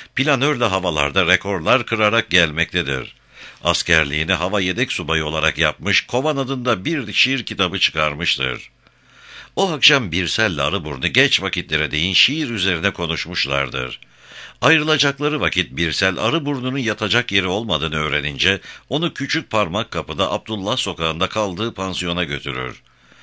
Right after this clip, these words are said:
Nedir? Odada Arıburnu'nun geceleyebileceği sadece bir koltuk olduğu için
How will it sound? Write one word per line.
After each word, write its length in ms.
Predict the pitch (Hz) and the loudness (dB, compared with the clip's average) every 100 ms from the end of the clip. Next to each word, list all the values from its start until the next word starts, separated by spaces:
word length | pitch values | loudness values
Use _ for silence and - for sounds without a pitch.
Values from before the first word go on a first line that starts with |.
| - - - | -20 -20 0
Nedir? 460 | 87 78 78 87 85 | 2 4 2 -2 -4
Odada 360 | 76 78 80 78 | -2 0 2 4
Arıburnu'nun 640 | 82 78 85 78 85 98 | 2 0 -4 -4 -6 -2
geceleyebileceği 920 | 85 82 92 92 95 90 92 - 107 | 0 2 2 2 0 0 0 0 0
sadece 420 | - 143 113 120 | 0 2 2 0
bir 120 | 120 104 | -2 -4
koltuk 380 | 110 95 151 | -4 -4 -4
olduğu 280 | 113 85 80 | -2 -2 -2
için 360 | 78 80 113 | 0 2 2